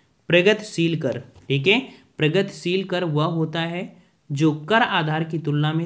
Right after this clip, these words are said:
तेजी से बढ़ता है और इस स्थिति में निर्धन व्यक्ति को कम दर से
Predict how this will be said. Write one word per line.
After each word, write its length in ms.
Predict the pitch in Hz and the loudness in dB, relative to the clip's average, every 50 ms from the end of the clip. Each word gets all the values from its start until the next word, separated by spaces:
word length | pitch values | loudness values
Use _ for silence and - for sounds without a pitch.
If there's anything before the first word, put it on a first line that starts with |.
| 165 - | -4 -4
तेजी 240 | 147 135 135 147 160 | -4 -2 0 -2 -2
से 140 | 156 156 147 | -2 -4 -4
बढ़ता 320 | 135 139 131 135 135 160 160 | -4 -4 -6 -6 -6 -6 -4
है 240 | 160 160 196 - - - _ _ _ _ _ _ _ - | -4 -6 -8 -10 -14 -20 _ _ _ _ _ _ _ -4
और 180 | 147 151 151 156 151 151 208 | -2 0 0 0 -2 -4 -6
इस 140 | 214 - - 185 | -6 -4 -4 -6
स्थिति 360 | - - 185 170 180 190 190 | -6 -6 -8 -6 -4 -4 -2
में 220 | 190 190 196 196 180 | -2 -2 -4 -2 -2
निर्धन 420 | 165 151 151 156 156 147 180 170 | -2 0 0 -2 -2 -2 -2 -2
व्यक्ति 300 | 165 156 147 147 147 160 | -2 -2 -4 -4 -6 -8
को 180 | 156 156 175 175 170 - | -6 -4 -4 -6 -6 -6
कम 220 | - - 175 190 185 | -8 -6 -4 -2 -2
दर 200 | 160 147 151 151 147 | -2 -2 -2 -2 -4
से 220 | - - 170 | -4 -2 -2